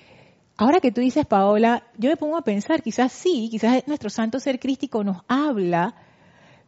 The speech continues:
pero nosotros no lo, no, como que no nos damos cuenta que ese santo ser crístico nos habla a través del entusiasmo de querer ir más allá, pero no el entusiasmo de querer ir,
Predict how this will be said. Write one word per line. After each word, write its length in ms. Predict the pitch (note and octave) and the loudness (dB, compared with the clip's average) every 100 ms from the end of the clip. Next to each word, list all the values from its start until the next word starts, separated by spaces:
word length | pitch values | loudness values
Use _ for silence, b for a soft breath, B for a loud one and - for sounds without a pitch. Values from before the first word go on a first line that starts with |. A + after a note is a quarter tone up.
| _ _ _ _ | _ _ _ _
pero 220 | - A#3+ A#3 | 8 8 8
nosotros 340 | A#3 B3+ D4 | 4 0 0
no 160 | C4+ C4 | 2 2
lo, 160 | C#4+ A3+ | 0 0
no, 240 | A3 A3+ | 0 0
como 260 | A#3+ A3 G#3 | 0 0 0
que 100 | G#3+ | 0
no 100 | B3 | 0
nos 100 | C#4 | 0
damos 260 | C#4 C#4 | 0 -4
cuenta 400 | - C4 C#4 C4 | -4 -2 0 0
que 160 | A3+ G#3+ | 0 0
ese 160 | A#3+ | 0
santo 280 | A#3+ A#3 A3+ | -2 -2 -4
ser 220 | - B3 | -4 -4
crístico 400 | - C4 B3+ G#3+ | -2 -6 -4 -4
nos 160 | G3 G3+ - | -2 -4 0
habla 380 | A#3+ B3 C4 - | 0 0 -2 -2
a 100 | A3 | 0
través 280 | G3+ G3+ | 0 0
del 120 | A#3 A3+ | 0 -2
entusiasmo 1040 | G3 F#3+ F#3 - - B3 A#3+ F#3+ F#3 E3 B B B - | -6 -8 -12 -12 0 2 2 0 -6 -6 B B B 0
de 160 | G3+ | 2
querer 260 | A3 G#3 A3 | 6 6 6
ir 140 | A#3 | 4
más 240 | G#3+ G#3 G3+ | 2 2 2
allá, 560 | G3+ F3 G3 F#3+ E3+ - B B B - | -2 0 2 2 2 -4 B B B 4
pero 200 | G#3+ G#3+ | 6 6
no 320 | G#3+ A#3 A#3 | 6 4 4
el 120 | D#4 | 4
entusiasmo 500 | D4 A#3 G#3 G#3+ A#3+ | 2 2 4 6 6
de 80 | C4 | 4
querer 280 | G3 G3 G#3 | 4 2 2
ir, 240 | B3 A3+ | 0 -2